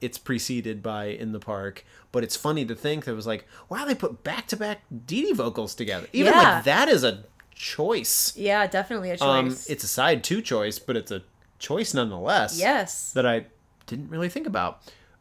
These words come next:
Speaker 1: Um, uh, I do. I'll,
Speaker 2: And
Speaker 1: I
Speaker 2: the first two Dee Dee songs of the entire
Speaker 1: Yep.
Speaker 2: canon
Speaker 1: Bam Bam.
Speaker 2: are back to back on the same album.
Speaker 1: Yeah. Um, yeah, that makes it even more interesting.
Speaker 2: Mm-hmm.
Speaker 1: Uh,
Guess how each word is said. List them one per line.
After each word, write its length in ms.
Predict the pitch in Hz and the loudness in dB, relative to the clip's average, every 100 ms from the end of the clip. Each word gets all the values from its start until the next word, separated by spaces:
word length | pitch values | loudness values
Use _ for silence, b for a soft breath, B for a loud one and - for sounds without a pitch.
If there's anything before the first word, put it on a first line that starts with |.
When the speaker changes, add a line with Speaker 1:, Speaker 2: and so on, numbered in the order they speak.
| - | 0
Speaker 1:
Um, 500 | 131 127 123 120 117 _ _ _ _ _ _ _ - | 2 2 2 -2 -4 _ _ _ _ _ _ _ -2
uh, 220 | 143 135 | 2 4
I 120 | 139 | 4
do. 420 | 143 147 156 143 139 | 4 6 6 4 2
I'll, 140 | 127 | 2
Speaker 2:
And 180 | 294 359 | 4 4
Speaker 1:
I 20 | |
Speaker 2:
the 80 | 359 | 4
first 440 | 285 370 392 - - | 2 4 4 4 0
two 240 | 370 320 | 0 0
Dee 180 | 302 349 | 0 0
Dee 120 | 339 | 0
songs 440 | 339 311 311 311 285 - | 0 2 2 0 -6 -2
of 360 | 262 285 240 220 | 4 4 2 -6
the 100 | 285 | -4
entire 340 | 269 - 277 294 - | -2 4 4 2 0
Speaker 1:
Yep. 220 | 285 - | 4 4
Speaker 2:
canon 240 | 370 180 151 | 4 0 6
Speaker 1:
Bam 240 | 175 185 | 8 10
Bam. 360 | 160 117 85 85 | 8 6 2 -4
Speaker 2:
are 160 | 240 220 | 0 2
back 280 | 247 254 - | 6 4 4
to 80 | 311 | 2
back 220 | 330 311 | 2 2
on 80 | 262 | 0
the 80 | 262 | -2
same 240 | 240 226 | -4 -6
album. 300 | 208 202 190 | -6 -8 -6
Speaker 1:
Yeah. 160 | 160 113 - _ B B B | -4 -4 -6 _ B B B
Um, 520 | 139 135 131 127 117 - _ _ _ _ _ | 4 6 6 2 -2 -6 _ _ _ _ _
yeah, 280 | 147 135 92 - | 6 6 6 2
that 160 | 135 135 | 4 4
makes 200 | 135 135 | 2 0
it 160 | 117 _ _ _ _ _ _ - | -4 _ _ _ _ _ _ -12
even 160 | 110 | -6
more 180 | 120 127 | -4 -4
interesting. 440 | 110 - - 90 - 196 | -4 -8 -12 -12 -14 -14
Speaker 2:
Mm-hmm. 440 | 202 202 208 208 | -12 -10 -10 0
Speaker 1:
Uh, 880 | 127 123 120 117 113 110 107 104 | 4 6 6 4 2 2 0 -2